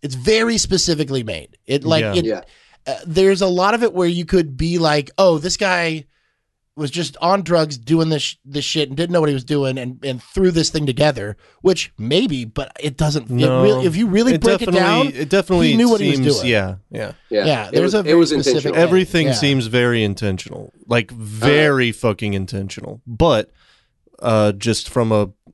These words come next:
Speaker 2: uh, but showing a perspective that is hard to wrap your mind around a lot of the times, especially with the harsh fucking imagery he's using,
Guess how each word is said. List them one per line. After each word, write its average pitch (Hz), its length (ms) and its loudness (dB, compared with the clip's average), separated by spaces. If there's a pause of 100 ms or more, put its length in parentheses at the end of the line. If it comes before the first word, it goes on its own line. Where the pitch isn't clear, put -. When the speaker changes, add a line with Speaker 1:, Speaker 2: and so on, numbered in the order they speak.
(140)
Speaker 2:
uh, 98 300 -2 (240)
but 104 180 -2
showing 127 400 2
a 107 60 -2
perspective 107 500 -4
that 104 160 0
is 95 220 -2
hard 104 360 0
to 98 380 -6 (340)
wrap 107 280 -4
your 101 80 -4
mind 127 260 0
around 98 240 0
a 98 60 -2
lot 98 180 0
of 98 60 -4
the 104 60 -10
times, 101 280 -2
especially 113 360 -2
with 107 200 0 (460)
the 120 220 2
harsh 143 640 0
fucking 131 400 0
imagery 113 460 2
he's 101 220 0
using, 104 340 0